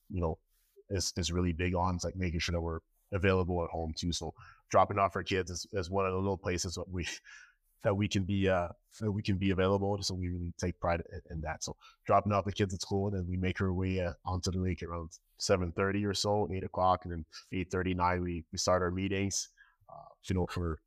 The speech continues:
then, you know, meet with the players, prepare practices. Then you're on the ice, you know, from eleven to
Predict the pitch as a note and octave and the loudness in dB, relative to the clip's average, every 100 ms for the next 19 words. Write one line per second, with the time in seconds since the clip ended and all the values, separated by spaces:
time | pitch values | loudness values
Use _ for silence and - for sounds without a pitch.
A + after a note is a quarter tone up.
0 | _ _ _ _ - G2+ E2+ D2+ - F2 | _ _ _ _ -6 0 0 -2 -6 -4
1 | D#2 - - A#2 - - G#2 G2+ G2+ F#2+ | -4 -6 -20 -20 -16 -2 0 2 0 2
2 | G#2 G2+ G2 F#2 - _ - F#2+ F#2+ F2+ | 4 4 2 -2 -6 _ -10 -2 0 2
3 | F#2+ F#2 - F#2+ G2 F#2+ F2+ - _ - | 2 2 0 -4 -2 -2 -2 -8 _ -20
4 | - _ F2 F2+ F2 F2 F2+ F2+ F2 E2+ | -20 _ -6 -2 0 0 0 2 0 0
5 | - - F#2 E2+ - E2+ D#2 _ G2 F#2 | -4 -4 -2 -4 -4 -8 -8 _ -2 4
6 | F#2 F#2 F2+ - F2 E2 | 4 4 -2 -4 -6 -6